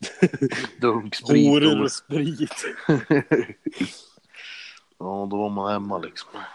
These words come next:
Speaker 1: Ja. Fy fan.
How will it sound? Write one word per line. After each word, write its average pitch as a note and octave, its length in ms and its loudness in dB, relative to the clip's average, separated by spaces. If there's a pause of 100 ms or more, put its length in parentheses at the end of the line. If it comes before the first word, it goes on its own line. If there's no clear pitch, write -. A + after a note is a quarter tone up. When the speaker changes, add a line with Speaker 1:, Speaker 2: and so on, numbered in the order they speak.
(240)
Speaker 1:
Ja. F#2 400 -8 (1120)
Fy - 80 -10 (140)
fan. - 340 -6